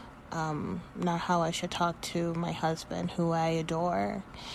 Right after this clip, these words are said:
And I saw how I treat him, how it affects him.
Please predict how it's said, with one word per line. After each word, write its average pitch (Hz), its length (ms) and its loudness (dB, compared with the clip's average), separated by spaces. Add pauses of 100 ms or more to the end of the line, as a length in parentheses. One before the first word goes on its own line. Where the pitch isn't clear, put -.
(320)
And 170 260 4
I 170 100 4
saw 170 420 0
how 175 640 2 (1800)
I 175 180 -2
treat 175 480 -2
him, 165 580 -4 (320)
how 165 320 2
it 175 80 -2
affects - 540 0
him. 175 420 -2